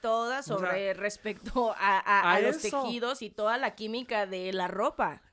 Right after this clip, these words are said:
Speaker 1: todo lo que hay
Speaker 2: Exacto, ¿cómo
Speaker 1: detrás.
Speaker 2: lo afecta? O sea, el sol, el agua, los suavizantes, el jabón, hasta no-, nuestro mismo P H, ¿cómo lo afecta la ropa?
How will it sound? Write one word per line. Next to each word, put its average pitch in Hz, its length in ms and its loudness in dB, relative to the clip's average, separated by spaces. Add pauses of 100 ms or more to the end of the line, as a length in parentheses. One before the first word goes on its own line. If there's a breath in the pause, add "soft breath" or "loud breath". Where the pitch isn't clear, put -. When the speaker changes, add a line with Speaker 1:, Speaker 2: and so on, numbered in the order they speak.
(140)
Speaker 1:
todo 226 140 -2
lo 269 100 0
que 190 80 -6
hay 190 60 -2
Speaker 2:
Exacto, 226 120 -2
¿cómo 214 140 4 (120)
Speaker 1:
detrás. 320 40 0
Speaker 2:
lo 247 60 6
afecta? 196 480 -2
O 135 60 -8
sea, 143 280 -12
el 156 200 -8
sol, 160 360 -4
el 135 180 -8
agua, 139 280 -6
los 143 140 -8
suavizantes, 139 1000 -12
el 135 80 -10
jabón, 139 760 -4 (300 soft breath)
hasta 151 300 -8
no-, 147 320 -4
nuestro 147 320 -8
mismo 147 340 -6
P 160 100 -4
H, 143 280 -8
¿cómo 151 220 -10
lo 156 100 -4
afecta 139 480 -12
la 139 160 -10
ropa? 135 420 -12